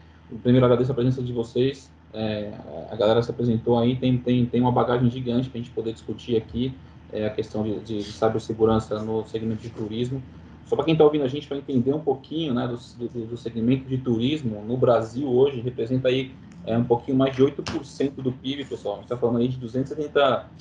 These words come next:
bilhões de reais aí, que é o que isso representou em dois mil e dezenove. É, o que o Sérgio comentou, o Luiz comentou, é, é, com certeza isso vai ter algum, vai ser afetado um pouco agora em vinte, né, pelo momento que a gente tá vivendo. Mas aí vem novos desafios, né?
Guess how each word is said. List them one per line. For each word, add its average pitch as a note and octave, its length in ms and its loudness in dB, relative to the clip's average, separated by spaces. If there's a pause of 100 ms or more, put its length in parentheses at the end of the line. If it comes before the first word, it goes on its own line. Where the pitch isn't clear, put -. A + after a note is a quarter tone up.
(280)
bilhões C3+ 640 4
de B2 140 -2
reais A#2+ 460 4
aí, A2+ 260 0
que B2+ 160 -4
é A#2+ 40 2
o A#2 60 4
que A#2+ 140 -12
isso A#2+ 120 -12
representou B2 460 -4
em A#2+ 60 2
dois A#2 140 -4
mil A#2+ 100 -2
e A#2+ 40 -4
dezenove. A#2 520 -2 (420)
É, A2 600 -2 (180)
o B2+ 60 -16
que B2+ 100 -6
o B2 40 -2
Sérgio C3 280 4
comentou, B2+ 400 4
o A#2+ 40 6
Luiz B2 160 0
comentou, B2 720 0 (200)
é, A2+ 340 -2
é, A2 60 -2
com C3 120 -6
certeza B2+ 360 -2
isso - 180 0
vai B2 140 2
ter B2+ 160 -4
algum, B2 500 2
vai A#2+ 140 0
ser C3+ 140 0
afetado C3+ 460 2
um B2+ 80 -2
pouco C#3+ 240 4
agora C3 220 2
em A2+ 60 -4
vinte, C3+ 280 -12
né, A#2+ 80 -10
pelo A#2+ 200 -8
momento B2 280 -4
que - 60 -18
a B2+ 60 -10
gente B2 100 -10
tá A#2 100 -8
vivendo. A2+ 400 -12 (380)
Mas B2 140 -2
aí D3+ 100 0
vem E3 140 -2
novos E3+ 240 0
desafios, D3 500 -2
né? B2 220 -6